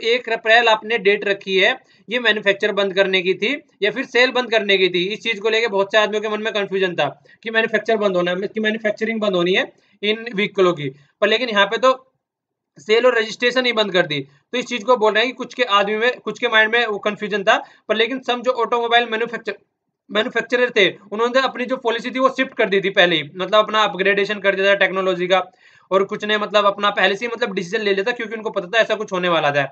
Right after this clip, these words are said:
पर लेकिन two wheeler और commercial vehicle जो थे उन्होंने क्या सोचा कि जिस तरीके से बी,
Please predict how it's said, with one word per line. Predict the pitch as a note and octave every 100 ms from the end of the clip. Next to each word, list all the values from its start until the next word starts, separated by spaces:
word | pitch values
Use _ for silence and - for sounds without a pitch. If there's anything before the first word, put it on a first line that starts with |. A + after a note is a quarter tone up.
| _ _ _ _
पर | G#3+
लेकिन | A#3 B3+ -
two | A#3
wheeler | A#3+ A#3 A#3+
और | B3 A3+
commercial | A3+ A#3 A#3
vehicle | G#3 A3+ A3+
जो | G#3
थे | E3+ D3 _ _
उन्होंने | G#3 A3+ A#3+
क्या | A#3
सोचा | A3 A3
कि | A#3+
जिस | A3+ A#3
तरीके | A3+ A3 A3
से | A#3+
बी, | - _ _ _ D3 G#3